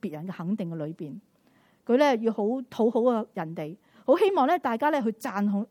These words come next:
讚許佢。當人哋去讚許佢嘅時候呢，佢覺得呢，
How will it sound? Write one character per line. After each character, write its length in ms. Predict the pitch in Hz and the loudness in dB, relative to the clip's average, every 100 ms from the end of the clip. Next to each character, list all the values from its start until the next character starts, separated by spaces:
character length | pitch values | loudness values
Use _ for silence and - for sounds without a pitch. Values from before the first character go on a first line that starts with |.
| _ | _
讚 220 | 208 202 | -4 -2
許 160 | 190 208 | -2 -4
佢。 260 | - 165 - _ _ _ _ - _ | -4 -8 -10 _ _ _ _ -20 _
當 200 | 302 320 | 4 4
人 160 | 247 175 | 2 -2
哋 80 | |
去 100 | 190 | -4
讚 280 | 202 233 214 | -4 -2 -2
許 60 | 214 | -2
佢 180 | 226 208 | -2 -4
嘅 80 | 190 | -6
時 220 | 175 160 | -8 -10
候 120 | 175 | -8
呢， 200 | 214 240 _ _ | -6 -8 _ _
佢 100 | - | -4
覺 120 | 208 220 | -4 -2
得 140 | 247 | -2
呢， 180 | 247 | -4